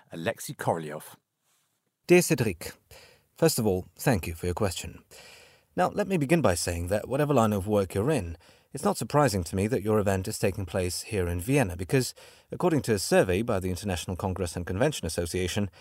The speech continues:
Speaker 2: the Austrian capital is the world's top conference destination. But we all knew that. Now, there's of course much more to this city than its event hosting know-how. Culture is another area where it excels, so if it's museums you're after,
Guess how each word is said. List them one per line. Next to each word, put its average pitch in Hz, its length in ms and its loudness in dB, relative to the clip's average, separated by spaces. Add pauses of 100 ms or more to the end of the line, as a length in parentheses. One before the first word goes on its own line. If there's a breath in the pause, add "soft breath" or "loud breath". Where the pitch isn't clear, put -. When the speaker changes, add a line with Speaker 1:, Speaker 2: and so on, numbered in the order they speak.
(400 soft breath)
Speaker 2:
the - 80 2
Austrian 190 240 0
capital 139 420 2
is 131 140 -2
the 139 80 0
world's 113 420 4 (140)
top - 260 -2
conference 85 460 -4
destination. 87 720 -4 (240)
But 156 100 -2
we 143 100 -2
all 87 120 -4
knew 85 160 -8
that. - 260 -16 (880)
Now, 147 180 4
there's 120 200 4
of 120 80 0
course - 240 2
much 110 240 2
more 147 160 6
to - 100 -4
this 87 160 -4
city 92 300 -2
than 87 160 0
its - 260 -4
event 95 320 -2
hosting 85 480 -4
know-how. 82 460 0 (880 loud breath)
Culture - 380 -2 (260)
is 120 120 0
another 120 320 6
area 82 300 -6
where 85 140 -6
it 85 80 -6
excels, 90 480 0 (400 soft breath)
so 180 280 4
if - 140 -2
it's 156 220 -4
museums 123 400 4
you're 92 160 4
after, 139 400 0